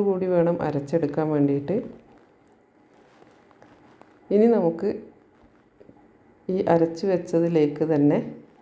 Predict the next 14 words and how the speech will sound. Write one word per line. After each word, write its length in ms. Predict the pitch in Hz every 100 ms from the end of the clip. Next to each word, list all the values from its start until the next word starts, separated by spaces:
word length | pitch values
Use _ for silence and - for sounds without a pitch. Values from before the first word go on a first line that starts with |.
| 165
നമ്മുടെ 280 | 160 151 160 - -
ചക്കപ്പഴം 540 | 143 151 151 165 160 151
ചേർത്ത് 300 | 143 143 143
കൊടുക്കാം. 360 | 135 131 139 269 - - - _ _ _
എന്നിട്ട് 260 | 190 185 196
വീണ്ടും 320 | 170 156 165 - 160
ഒന്നുകൂടി 440 | 156 156 165 202 - - - _ _ _ _ - 151
അരച്ചെടുക്കണം. 720 | 147 147 156 139 127 143 196 - - - _ _ _ _ _ _ _ _ _ _ - _ _ _ _ _ _ _ _ _ _ _ _ _ _
ഇപ്പോൾ 180 | - 208 208
ചക്കപ്പഴം 500 | 185 170 175 180 180
ചേർത്ത് 360 | 170 165 165 214 226 -
ദാ 80 | 139 143
ഇതുപോലെ 400 | 156 160 165 180 165
അരച്ചെടുത്തിട്ടുണ്ട്. 880 | 151 143 165 147 139 147 143 135